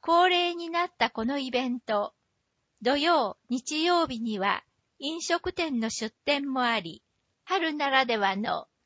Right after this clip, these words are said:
幻想的な景色を楽しもうと、多くの来場者で賑わいました。写真の説明。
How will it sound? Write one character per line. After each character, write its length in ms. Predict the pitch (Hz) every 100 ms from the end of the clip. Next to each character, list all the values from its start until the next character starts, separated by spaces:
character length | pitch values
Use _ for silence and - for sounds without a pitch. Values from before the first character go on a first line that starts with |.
| 220
幻 260 | 311 339
想 280 | - 339 349
的 260 | 339 - 330
な 160 | 330
景 160 | - 359
色 280 | - - 277
を 100 | 240
楽 280 | 214 233 262
し 180 | 269
も 160 | 247 226
う 60 | 202
と、 320 | - 165 143 _ _ _ _ -
多 240 | 302 349
く 160 | 349 277
の 280 | 220 180 -
来 260 | 226 294 330
場 260 | 339 359 339
者 160 | 254
で 140 | 220 196
賑 340 | 185 220 247
わ 160 | 233 226
い 80 |
ま 160 | 233 226
し 100 | -
た。 260 | - 175 - _ _ _ _ _ _ _ _ _ _ _ _ _
写 200 | - 277
真 340 | 277 - 359 359
の 120 | 349
説 320 | 359 330 311
明。 380 | 294 262 247 233